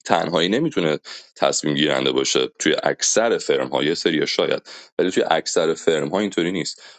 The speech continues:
باید اون پارتنرهای دیگر رو هم، حالا یه، می‌تونه یه پارتنر دیگه، دو تا پارتنر دیگه، اونا رو هم راضی بکنه که حداقل به شما یه میتینگ دیگه بدن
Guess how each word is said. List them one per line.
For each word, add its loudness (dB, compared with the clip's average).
باید 2
اون 0
پارتنرهای 2
دیگر 2
رو 2
هم، 0
حالا 2
یه، 0
می‌تونه -2
یه 2
پارتنر 2
دیگه، 0
دو 0
تا -2
پارتنر 0
دیگه، 0
اونا 2
رو 2
هم 0
راضی 2
بکنه 0
که 0
حداقل 0
به 0
شما 2
یه 2
میتینگ 0
دیگه 0
بدن 0